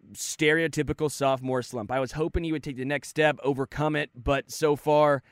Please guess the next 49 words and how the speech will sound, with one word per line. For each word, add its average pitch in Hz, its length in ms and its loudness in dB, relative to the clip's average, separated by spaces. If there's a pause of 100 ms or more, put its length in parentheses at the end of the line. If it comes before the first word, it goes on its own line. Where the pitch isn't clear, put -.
(160)
nada. 117 480 -2 (100)
It's 120 160 -8
been 135 240 4
there. 92 300 -6
It's 120 160 -8
happened. 123 560 -4 (1200)
I'm 123 120 -2
not 180 180 4
worried, 165 500 4 (280)
but 151 120 2
if 135 80 0
you, 151 120 2
again, 147 220 2
you 123 40 -4
wanna 127 140 -4
point 156 220 -2
to 156 40 -2
a 143 60 -2
spot 160 260 4
that 139 120 -4
say, 147 180 0
"Hey, 139 240 2 (260)
maybe 147 260 0
there's 143 140 0
room 151 180 -2
for 147 140 -2
improvement 143 460 -4
on 131 60 -6
this 117 120 -10
defense," 143 460 -4
without 135 540 2
going 147 220 2
out 147 120 -2
and 113 100 -10
getting 131 220 0
someone, 127 360 -4 (200)
L'Jarius 139 480 0
Sneed, 135 320 -4
there 131 80 -2
you 131 140 -4
go. 135 120 0
He's 123 100 -4
not 147 220 -2
playing 143 240 -4
how 139 160 -2
he 143 80 2
was 131 460 0
last 127 500 -4
year. 110 540 0